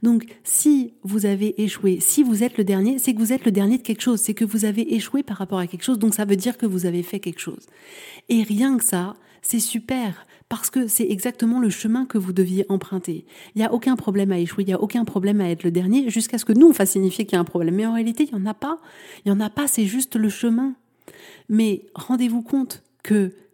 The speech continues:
si vous êtes le dernier, c'est que vous êtes le dernier de quelque chose. J'ai été dernier de mon semi-marathon, mais je l'ai couru.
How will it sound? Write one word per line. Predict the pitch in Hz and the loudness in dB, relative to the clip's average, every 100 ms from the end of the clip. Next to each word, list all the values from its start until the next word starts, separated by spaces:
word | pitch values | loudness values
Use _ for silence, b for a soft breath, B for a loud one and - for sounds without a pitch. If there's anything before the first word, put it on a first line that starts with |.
| - | -10
si | - 214 | -2 0
vous | 190 208 | 0 -2
êtes | 247 | -2
le | 226 | 0
dernier, | 190 185 180 220 | 0 0 0 -2
c'est | 247 202 | -2 -2
que | 175 | 0
vous | 175 | 2
êtes | 196 | 2
le | 190 | 2
dernier | 175 175 202 | 0 2 0
de | |
quelque | 202 202 - | 0 -6 -4
chose. | 202 - 233 160 B B - | -4 -2 -4 -6 B B 0
J'ai | 196 | 2
été | 214 226 | 2 2
dernier | 185 214 208 220 240 208 - | 2 0 4 4 4 0 -2
de | 190 | 4
mon | 190 185 185 | 4 4 0
semi-marathon, | - 208 202 196 165 170 254 302 B B - | -2 2 2 2 0 0 2 0 B B 6
mais | 262 | 8
je | 269 277 | 8 4
l'ai | 277 | 0
couru. | - 269 311 302 | 2 2 4 2